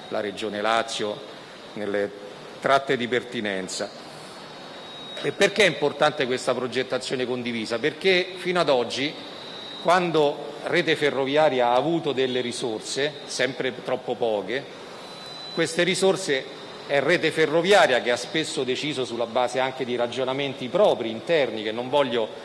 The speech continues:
dire se siano corretti o sbagliati, ma comunque con dei ragionamenti aziendali,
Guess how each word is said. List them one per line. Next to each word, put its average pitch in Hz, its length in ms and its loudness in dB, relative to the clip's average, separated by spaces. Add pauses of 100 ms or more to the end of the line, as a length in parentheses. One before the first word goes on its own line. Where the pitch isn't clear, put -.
(180)
dire 131 240 0
se 113 120 -4
siano 127 340 0
corretti 120 680 0 (640)
o 143 100 -2
sbagliati, 120 560 0
ma 120 120 0
comunque 143 340 -2
con 110 160 -2
dei 123 100 2
ragionamenti 123 880 -2
aziendali, 139 880 2